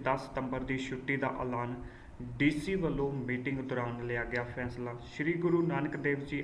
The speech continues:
ਅਤੇ ਮਾਤਾ ਸੁਲੱਖਣੀ ਦੇ ਵਿਆਹ ਪੁਰਬ ਨੂੰ ਲੈ ਕੇ ਅੱਜ ਬਟਾਲਾ ਵਿਖੇ ਡਿਪਟੀ ਕਮਿਸ਼ਨਰ ਗੁਰਦਾਸਪੁਰ ਵੱਲੋਂ ਪੁਲਿਸ ਅਤੇ ਸਿਵਲ ਪ੍ਰਸ਼ਾਸਨ ਦੇ ਅਧਿਕਾਰੀਆਂ ਨਾਲ ਮੀਟਿੰਗ ਕੀਤੀ ਗਈ। ਇਸ ਮੀਟਿੰਗ ਵਿੱਚ ਕਈ ਅਹਿਮ ਫੈਸਲੇ ਲਏ ਗਏ। ਇਸ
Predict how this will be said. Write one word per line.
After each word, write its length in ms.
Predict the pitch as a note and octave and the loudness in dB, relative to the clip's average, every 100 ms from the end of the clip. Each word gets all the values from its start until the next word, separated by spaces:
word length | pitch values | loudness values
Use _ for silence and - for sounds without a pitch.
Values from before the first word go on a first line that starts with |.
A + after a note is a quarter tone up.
| C3+ | -2
ਅਤੇ 200 | C#3 C#3 | -4 -2
ਮਾਤਾ 360 | B2+ A#2+ A2+ | -2 -2 -4
ਸੁਲੱਖਣੀ 440 | B2 B2+ B2+ C3 C#3+ | -4 -4 -6 -2 -2
ਦੇ 180 | C#3 B2+ | 2 0
ਵਿਆਹ 320 | B2+ B2 C3 | 2 0 -2
ਪੁਰਬ 320 | - B2+ B2 | -2 -2 0
ਨੂੰ 180 | B2 B2 | 0 0
ਲੈ 140 | A#2+ A#2 | 0 -2
ਕੇ 220 | A#2 B2 - - - - - | -2 -2 -4 -12 -18 -8 0
ਅੱਜ 160 | C#3+ D3+ | 0 0
ਬਟਾਲਾ 420 | - - C#3+ C#3+ | -4 0 2 2
ਵਿਖੇ 300 | D3 B2+ - | 0 -2 -2
ਡਿਪਟੀ 380 | C3+ C#3+ C#3 D#3+ | -2 -2 0 -2
ਕਮਿਸ਼ਨਰ 500 | E3 C#3 - C3+ C3 | -2 -4 -4 -4 -4
ਗੁਰਦਾਸਪੁਰ 680 | C3 B2+ B2+ A#2+ A#2+ - B2+ | 0 0 0 -2 -2 -2 -2
ਵੱਲੋਂ 280 | B2 A#2 B2 B2 | -2 -2 -4 2
ਪੁਲਿਸ 280 | D3+ D3+ - B2+ | 4 2 -2 -6
ਅਤੇ 240 | B2 B2 A#2+ - - - - - | -4 -4 -6 -12 -18 -20 -20 -16
ਸਿਵਲ 300 | - E3+ G3 | 2 4 6
ਪ੍ਰਸ਼ਾਸਨ 480 | F#3 F3+ D3 C#3 D3 | 4 2 0 0 0
ਦੇ 80 | C#3+ | 0
ਅਧਿਕਾਰੀਆਂ 400 | C#3+ - C3+ C3 | 0 0 -2 0
ਨਾਲ 200 | C3 B2+ | -2 -2
ਮੀਟਿੰਗ 400 | B2 B2 B2+ E3 | 0 0 2 2
ਕੀਤੀ 300 | E3 D#3+ D#3+ | 2 2 2
ਗਈ। 160 | D#3+ D#3+ - - - - - - - | 2 0 -2 -6 -8 -10 -10 -4 4
ਇਸ 200 | F3+ F#3+ | 6 6
ਮੀਟਿੰਗ 300 | F#3 F#3+ F#3+ | 4 6 4
ਵਿੱਚ 200 | F#3 F3 | 4 4
ਕਈ 260 | F3 E3 | 4 6
ਅਹਿਮ 300 | E3 D#3 D3+ D3+ | 6 6 6 4
ਫੈਸਲੇ 300 | D3 D3 D3+ | 2 4 4
ਲਏ 160 | C#3+ | 6
ਗਏ। 340 | C#3 D3 - | 4 2 4
ਇਸ 80 | D#3 | 2